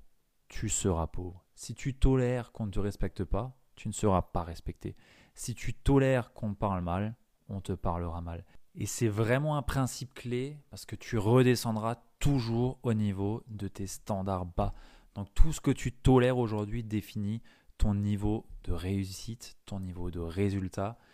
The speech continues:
et définit surtout ton identité. Parce que c'est bien de ça qu'on parle aujourd'hui, c'est d'identité. Et tes standards et tout ce que tu tolères aujourd'hui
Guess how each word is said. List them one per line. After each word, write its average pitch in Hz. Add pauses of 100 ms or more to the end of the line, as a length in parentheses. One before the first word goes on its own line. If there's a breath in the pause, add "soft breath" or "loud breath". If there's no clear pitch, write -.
(200 soft breath)
et 98
définit 104
surtout 113 (280)
ton 95
identité. 104 (360 soft breath)
Parce -
que 101
c'est 104
bien 113
de -
ça 113
qu'on 101
parle 107
aujourd'hui, 92
c'est 87
d'identité. 98 (320 loud breath)
Et 98
tes 110
standards 117
et 101
tout -
ce -
que -
tu -
tolères 113
aujourd'hui 101